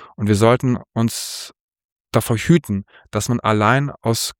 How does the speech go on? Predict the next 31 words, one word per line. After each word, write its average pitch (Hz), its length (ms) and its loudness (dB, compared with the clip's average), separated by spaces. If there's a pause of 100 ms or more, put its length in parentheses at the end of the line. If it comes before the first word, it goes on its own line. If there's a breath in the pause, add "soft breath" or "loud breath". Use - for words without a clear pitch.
Gründen 123 420 0
der 110 380 2 (320)
Sympathie 110 720 0
oder 101 240 -2
au-, - 160 -2
allein 110 240 0
aus - 240 -4
Gründen 117 500 -2 (440 loud breath)
des 117 240 -2
inneren 113 360 2
Drucks - 480 -2 (220)
gewissen 113 340 0
Forderungen 123 680 0 (260)
nachgibt. 104 760 -2
Auch 127 200 -2
wenn, 165 240 2
äh, 135 120 -10
vielleicht 139 360 -2
der 110 80 0
Arbeitgeber 127 640 2 (1040 loud breath)
sich 117 280 0
nicht 143 160 2
so 147 100 4
verhalten 127 460 0
sollte, 123 500 0 (300)
wie 110 220 -6
es 113 240 -4
sich 117 400 -6 (100)
gehört. 101 520 -2
Wenn 117 160 0
er, 120 300 2